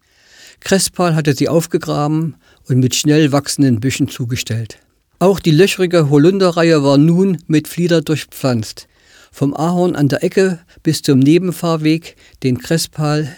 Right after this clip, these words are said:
wie eine Straße ausgebaut hatte. Das war für den Durchblick offen, aber versperrt durch ein Tor aus Querbrettern,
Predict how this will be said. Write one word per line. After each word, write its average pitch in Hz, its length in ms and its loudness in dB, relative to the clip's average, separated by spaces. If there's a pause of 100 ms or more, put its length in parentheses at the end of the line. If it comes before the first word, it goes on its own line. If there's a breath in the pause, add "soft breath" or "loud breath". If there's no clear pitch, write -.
(160 loud breath)
wie 151 120 0
eine 139 200 0
Straße 139 500 -2
ausgebaut 127 560 -6
hatte. 127 280 -6 (760 soft breath)
Das - 300 -2
war 156 380 0
für - 160 -4
den 143 360 2
Durchblick 185 480 0
offen, 117 380 -4 (160)
aber 139 220 -4
versperrt 160 720 -4 (100)
durch 151 200 -4
ein 135 180 -2
Tor 170 480 0
aus 139 240 -4
Querbrettern, 170 800 0